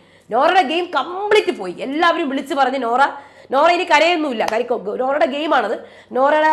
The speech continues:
ആ വിക്ടിം ഗെയിം കംപ്ലീറ്റ് തകർന്നിരിക്കും. ഇനി പുതിയൊരു ഗെയിം കൊണ്ടുവന്നാൽ ആയി. പ-, പവർ റൂമിൽ കയറി കഴിഞ്ഞിട്ട്. അതേപോലെ അർജുൻ, അർജുൻ കുറച്ചൊക്കെ ഒന്ന്, ഒന്ന് പൊങ്ങി വരുന്നുണ്ട്. അതേപോലെ തന്നെ അഭിഷേക്, അഭിഷേകിൻ്റെ ഗെയിമിലും അടുത്ത ആഴ്ച മാറ്റം വരും. നന്ദന, നന്ദനയും ഗെയിം, ആ, നന്ദനയും പൊങ്ങി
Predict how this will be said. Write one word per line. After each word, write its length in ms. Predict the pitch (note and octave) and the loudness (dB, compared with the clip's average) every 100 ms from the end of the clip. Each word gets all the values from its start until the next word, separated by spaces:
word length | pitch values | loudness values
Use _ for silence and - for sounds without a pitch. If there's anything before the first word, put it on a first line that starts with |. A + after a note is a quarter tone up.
| D#4 | 2
ആ 20 | B3 | 0
വിക്ടിം 280 | G#3+ - D#4 C#4+ | -4 -8 -6 -4
ഗെയിം 140 | C4+ C#4+ - - | -4 -6 -8 -6
കംപ്ലീറ്റ് 340 | A3+ C4 - | -4 -4 -2
തകർന്നിരിക്കും. 400 | A3+ A#3 A#3 A3+ A#3 | 0 0 -2 -4 -8
ഇനി 60 | B3+ | -10
പുതിയൊരു 340 | A3 C#4+ F#4 D#4+ A#3+ | -6 -2 -2 -2 -2
ഗെയിം 160 | C4+ C4+ | -2 -2
കൊണ്ടുവന്നാൽ 400 | B3 C#4 A#3+ C#4+ A#3+ | -2 -2 -4 -4 -4
ആയി. 140 | D3 C3+ - - - - | -6 -10 -18 -20 -20 0
പ-, 140 | G#3 G#3 | 0 4
പവർ 180 | A#3 C#4 C#4+ | 4 4 2
റൂമിൽ 180 | B3+ B3+ | -2 0
കയറി 180 | A#3 B3 | 2 2
കഴിഞ്ഞിട്ട്. 260 | G3 D#3+ D3+ | 0 -2 -4
അതേപോലെ 260 | G#3+ C4+ C#4+ G#3 | -2 -2 -2 0
അർജുൻ, 320 | A#3+ A3+ C4 - - - - | -2 -2 -6 -6 -14 -10 -2
അർജുൻ 200 | C#4+ E4 F4 | -2 -2 -2
കുറച്ചൊക്കെ 420 | D#4 F4+ A4 A4 E4+ | 0 0 0 -2 -2
ഒന്ന്, 120 | D#4 - - A#3+ | -4 -8 -8 -4
ഒന്ന് 180 | C#4 E4 | -4 -4
പൊങ്ങി 220 | B3 B3+ C4 | -4 -2 -2
വരുന്നുണ്ട്. 380 | G#3 A3+ E3+ E3+ - - - G#3+ | -2 -2 -4 -6 -10 -18 -2 4
അതേപോലെ 280 | C#4+ D4 C4+ | 6 6 4
തന്നെ 140 | C#4+ A3 | 2 2
അഭിഷേക്, 420 | A3 C4 C#4 C4 E3 - - - - | 0 -2 -4 -6 -6 -12 -20 -6 -4
അഭിഷേകിൻ്റെ 520 | A#3 C4+ F4 E4 D4+ A3+ | -4 -2 -2 -2 -4 -4
ഗെയിമിലും 340 | C4 C4 D#4 - | -4 -4 -4 -4
അടുത്ത 180 | A3+ A3+ A#3+ | -4 0 0
ആഴ്ച 140 | B3 A3 | 0 0
മാറ്റം 260 | G3+ A3+ G#3 | 0 0 0
വരും. 160 | F3 C#4 - - - A#3 | 0 0 -6 -18 -12 -4
നന്ദന, 340 | A3 C4 D#4 G#3 - - _ A3+ | -2 2 2 2 -2 -10 _ 0
നന്ദനയും 540 | C4 D#4+ F4 E4 A4+ A4 A3+ G#3 | 2 2 2 2 -2 -6 -8 -4
ഗെയിം, 200 | B3+ B3+ - | -2 -4 -6
ആ, 20 | G#3 G3 | -4 -2
നന്ദനയും 360 | A3 C4+ D4+ E4 | -2 -2 -2 -2
പൊങ്ങി 200 | B3 C4 | -4 -2